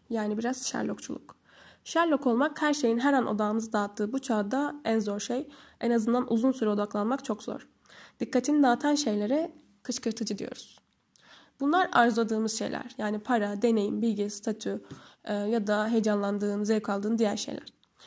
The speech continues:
Bir çizgi hayal et. Yaptığın her şeyi düşün. Sağda olumlu eylemler,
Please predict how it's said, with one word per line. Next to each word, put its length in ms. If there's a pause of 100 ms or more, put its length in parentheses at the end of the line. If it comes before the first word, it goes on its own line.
(220)
Bir 60
çizgi 340
hayal 360
et. 280 (280)
Yaptığın 360
her 200
şeyi 240
düşün. 400 (320)
Sağda 480
olumlu 320
eylemler, 560